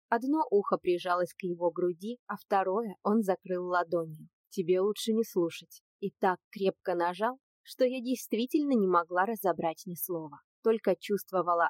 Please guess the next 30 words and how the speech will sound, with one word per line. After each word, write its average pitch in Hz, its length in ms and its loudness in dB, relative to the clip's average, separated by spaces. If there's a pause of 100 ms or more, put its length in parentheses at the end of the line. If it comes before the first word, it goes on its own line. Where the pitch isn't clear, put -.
эхо 208 300 -2
возмущённых 175 800 -4
слов 175 280 0 (120)
в 185 40 -8
его 175 300 -2
груди. 156 440 -6 (300)
В 185 80 -10
носу 208 340 0
защипало, 190 800 0 (260)
глаза 202 420 2
стали 185 380 0
мокрыми. 160 580 -8 (220)
Видеть 202 500 0
Валеру 185 440 2
не 180 140 -10
желаю, 190 460 0 (260)
не 202 140 2
хочу. - 480 -2 (400)
И 196 120 -4
Даня, 269 460 0
словно 330 480 2
услышал 196 560 0
мои 170 240 0
мысли, 220 460 -2 (260)
повёл 185 480 2
от - 200 -8
него 170 280 0
подальше 170 600 -2
к - 80 -14
машине. 165 520 -4